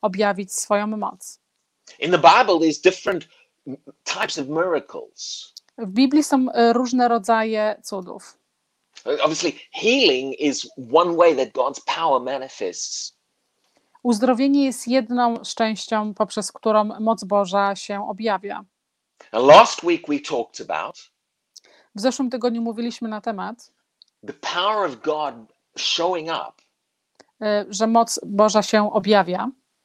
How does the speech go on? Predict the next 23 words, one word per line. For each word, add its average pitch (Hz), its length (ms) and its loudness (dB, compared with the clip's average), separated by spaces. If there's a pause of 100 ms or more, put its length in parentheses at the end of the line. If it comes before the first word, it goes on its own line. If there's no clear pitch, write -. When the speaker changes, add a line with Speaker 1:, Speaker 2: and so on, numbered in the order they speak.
(300)
Speaker 2:
in 147 120 -4
the 147 60 0
face 180 400 -2
of 139 60 -8 (100)
opposition 175 800 0
or 220 120 -6 (640)
demonic 151 540 -2
opposition. 87 600 -12 (800)
Speaker 1:
e, 208 280 2
w, - 260 -14
e, 208 340 0
w, - 380 -14 (240)
w - 120 -14
kontakcie 220 960 0
z, - 280 -16
e, 208 300 -4
demoniczną, 220 800 -6 (100)
e, 208 100 -6
jakąś, 202 640 -8
e, - 40 -16 (560)
z 208 80 -16
demoniczną 220 560 -6
opozycją. 208 720 -6